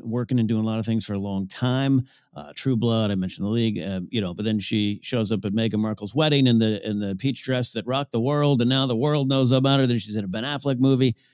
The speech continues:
She is a top-notch talent, and, and so it would make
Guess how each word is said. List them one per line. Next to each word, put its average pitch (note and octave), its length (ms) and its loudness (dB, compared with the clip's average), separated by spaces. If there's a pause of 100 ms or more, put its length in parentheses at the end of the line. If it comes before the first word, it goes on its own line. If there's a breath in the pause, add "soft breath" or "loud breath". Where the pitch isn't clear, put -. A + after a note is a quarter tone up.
(140 soft breath)
She C#3 360 -2
is B2+ 320 2
a A#2+ 100 0
top-notch C#3 500 -2
talent, C#3 360 2
and, E2 140 -2
and F#2 120 -2
so G#2+ 440 -2
it - 220 -10
would B2+ 200 -2
make D#3 200 -4